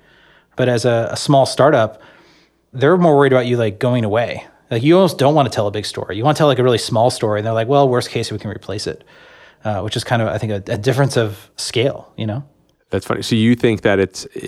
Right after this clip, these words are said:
Speaker 2: at a, a smaller company should be cautious about telling too big of a story when it comes to customer conversations because the risk is just gets too big.
Speaker 1: Yeah, the risk is way too big. And, and, and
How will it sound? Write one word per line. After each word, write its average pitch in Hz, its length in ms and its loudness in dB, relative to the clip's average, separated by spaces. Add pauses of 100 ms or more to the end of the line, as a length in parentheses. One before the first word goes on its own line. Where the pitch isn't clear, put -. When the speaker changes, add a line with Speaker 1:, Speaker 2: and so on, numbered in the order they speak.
(160)
Speaker 2:
at 95 380 0
a, 90 500 2 (600)
a 92 80 -2
smaller 101 580 2
company 90 800 -2
should - 360 -10
be 87 280 -6 (100)
cautious 98 560 0
about 87 300 -2
telling 85 460 -2
too - 260 -4
big 87 320 0
of 82 100 -2
a 82 100 0
story 82 760 -2 (340)
when 90 140 -2
it 85 80 -4
comes 87 320 -2
to 87 100 -6
customer - 380 -2
conversations 87 800 -2
because 80 640 -4 (480)
the 95 120 0
risk 87 680 0
is 87 120 -6
just - 280 -8
gets - 160 -8
too 82 160 -8
big. 82 180 -8
Speaker 1:
Yeah, 233 120 2
the 151 100 4
risk 175 160 0
is - 120 -12
way 156 100 2
too 156 140 -2
big. 151 280 -2 (200)
And, 156 200 0
and, 170 200 2
and 143 380 -2